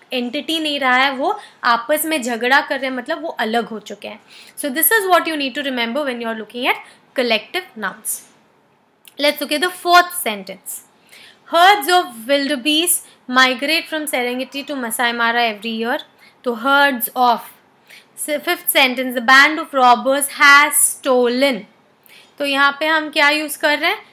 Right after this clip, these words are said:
Has। और यहाँ पे हमने क्या यूज़ किया? Herds। Herds यूज़ किया, इसीलिए हमने वर्ब भी प्लूरल रखा। यहाँ पे हमने सिंगुलर यूज़ किया, यहाँ पे इसीलिए वर्ब भी सिंगुलर है।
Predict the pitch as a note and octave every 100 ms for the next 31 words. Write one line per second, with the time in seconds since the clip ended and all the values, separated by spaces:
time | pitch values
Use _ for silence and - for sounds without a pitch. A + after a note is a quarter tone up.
0 | _ - C4 A3 G3 - - _ _ -
1 | C4 C4+ C#4 C#4+ D#4+ D#4+ D#4+ D#4 D#4 D#4
2 | D#4 D#4 - F4 F4+ B3+ C4+ A#3+ F#3 -
3 | - C#4+ D4 C#4+ D4+ D#4+ - F#4 F#4 E4+
4 | E4 G#4+ - - _ - C4+ D4+ G4 -
5 | _ B3+ A3+ C#4 D4 A#3 F4 - C#4+ C4
6 | B3 A3+ G#3+ - F#3+ - - - C4+ C#4
7 | D#4+ E4 E4 E4 D#4+ D4 D4+ E4 E4 E4
8 | - F#4 F4+ D4+ B3+ C#4 C4 C4+ C4+ F4+
9 | B3 B3 A#3+ G#3+ D#4 - B3+ A3 G3+ G3
10 | F#3+